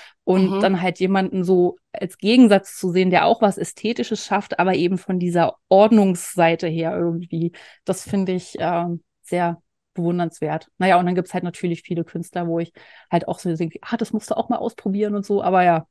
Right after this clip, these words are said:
Speaker 1: Zeit und so. <laughs>
Speaker 2: Ah, das ist mit der Zeit, das ist echt, also, ja, interessant auf jeden Fall. Also, es ist, findest du denn auch, dass Sticken sehr viel, also bei dir wahrscheinlich auch sehr floral? Also immer, was ich sehe, ist bei dir auch immer recht, äh, floral.
Speaker 1: Echt?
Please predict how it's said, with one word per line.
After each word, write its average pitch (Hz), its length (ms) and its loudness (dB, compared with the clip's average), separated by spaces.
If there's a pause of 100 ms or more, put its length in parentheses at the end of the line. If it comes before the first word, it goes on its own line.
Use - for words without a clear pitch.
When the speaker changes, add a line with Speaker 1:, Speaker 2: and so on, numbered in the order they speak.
Speaker 1:
Zeit 175 280 0
und 175 120 -2
so. 175 200 2
<laughs> - 260 -8 (400)
Speaker 2:
Ah, - 100 2
das - 160 2
ist - 80 -12 (340)
mit 160 160 -20
der 151 140 -14
Zeit, 156 280 -6
das 160 120 -12
ist - 220 -14
echt, - 300 -14
also, 151 380 -6 (260)
ja, 220 100 0
interessant 175 420 -2
auf 156 140 -2
jeden 156 180 -6
Fall. 156 300 -2
Also, 180 240 0
es 165 140 -6
ist, - 200 -16 (400)
findest 262 280 4
du 240 40 0
denn 208 100 4
auch, 208 80 4
dass 214 160 -2
Sticken 220 580 0
sehr 190 260 0
viel, 226 280 -2
also 180 240 -2
bei 190 80 -2
dir 185 180 0
wahrscheinlich 175 320 -6
auch - 60 -12
sehr 170 260 0
floral? 139 720 0
Also 160 160 -2
immer, 170 120 0
was 160 140 -4
ich - 160 -10
sehe, 160 100 -2
ist 151 100 -6
bei 147 100 0
dir 117 160 0
auch - 120 -4
immer 127 280 0
recht, - 340 -10
äh, 151 180 -10
floral. 143 500 -2
Speaker 1:
Echt? - 340 -4